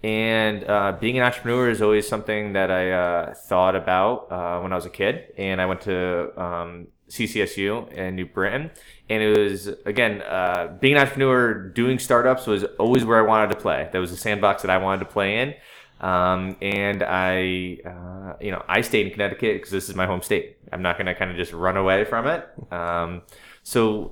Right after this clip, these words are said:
that's kind of who I am. I, um, let's see, I've been through a couple of kind of programs in the state, uh, through some of the service providers, and I'm ju-, I,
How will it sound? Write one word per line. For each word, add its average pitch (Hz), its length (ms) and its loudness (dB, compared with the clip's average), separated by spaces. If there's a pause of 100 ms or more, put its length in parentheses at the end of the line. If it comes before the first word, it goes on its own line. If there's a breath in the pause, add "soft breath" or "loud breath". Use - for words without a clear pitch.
(140)
that's 107 240 4
kind 127 260 -2
of 117 140 -6
who 117 160 -4
I 117 80 4
am. 123 420 -2 (100)
I, 87 680 -4
um, 82 480 -14 (800)
let's - 160 -10
see, 104 180 -2
I've 85 100 -4
been 117 160 -2
through 117 140 0
a 107 60 0
couple 110 260 4
of 98 480 2
kind 101 160 -4
of - 100 -8
programs 117 460 2
in 127 80 -6
the 127 60 -8
state, 147 480 0
uh, 101 220 0
through 98 120 -10
some 98 160 -4
of 95 80 -4
the 92 80 0
service 101 320 0
providers, 131 540 0 (420 loud breath)
and 104 480 -2
I'm 101 720 -6
ju-, 110 320 -6
I, 107 100 -2